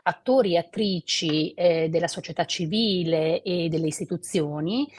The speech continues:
con un unico obiettivo, un obiettivo molto ambizioso, ma che perseguiamo con una grande tenacia, ovvero la realizzazione della democrazia paritaria. Lo dico perché i nostri sforzi, gli sfor-,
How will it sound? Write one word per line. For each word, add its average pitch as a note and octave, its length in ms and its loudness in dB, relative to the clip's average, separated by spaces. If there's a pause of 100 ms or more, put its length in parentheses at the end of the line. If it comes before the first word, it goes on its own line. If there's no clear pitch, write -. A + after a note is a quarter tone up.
(260)
con A#3 140 4
un C4 100 4
unico G3 300 0
obiettivo, E3+ 640 0
un E3 80 2
obiettivo F3 480 2
molto G3+ 400 0
ambizioso, E3 920 0
ma G#3+ 140 4
che G#3 180 -2
perseguiamo F#3 800 2
con E3+ 520 0
una F#3 140 2
grande F#3 320 2
tenacia, C#3+ 640 -4
ovvero G3 640 2 (200)
la F3 120 8
realizzazione F3 640 4
della E3 160 4
democrazia D#3 480 -2
paritaria. D3+ 760 2 (460)
Lo G3+ 140 4
dico B3+ 320 2
perché F3 340 4
i E3+ 120 4
nostri F3+ 340 -2
sforzi, A3 920 2 (640)
gli G#3+ 140 -2
sfor-, G#3+ 400 6